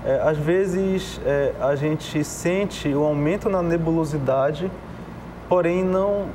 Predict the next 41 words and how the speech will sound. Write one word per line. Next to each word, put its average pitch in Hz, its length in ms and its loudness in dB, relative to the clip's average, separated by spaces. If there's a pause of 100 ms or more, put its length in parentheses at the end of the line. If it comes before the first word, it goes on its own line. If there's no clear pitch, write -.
(140)
não 160 160 2
necessariamente 180 640 0
se 180 120 -4
traduz 170 480 0
em 196 100 0
chuva, 147 520 -2
né? 120 140 -6 (720)
Então, 170 340 0 (160)
é, 151 180 2
o 151 40 -2
que 220 140 0
a 226 40 2
gente 214 120 -8
tem 190 100 2
notado 151 560 2
é 139 40 -2 (100)
que 139 160 0
esse 196 280 0
aumento 156 280 0
de 123 80 -4
nebulosidade, 139 680 0
muitas 170 340 0
vezes, 135 640 0 (380)
é, 135 320 2 (100)
causa 170 340 2
um 165 80 0
tempo 170 340 -2
mais 160 260 2
abafado 185 600 2
do 185 140 0 (100)
que 185 80 -2
o 185 380 0
que 180 80 -2
a 170 40 0
gente 180 460 0
já 165 180 2
tá 160 140 0
acostumado 160 720 0
a 165 120 2
sentir, 143 600 -4
né? 113 60 -8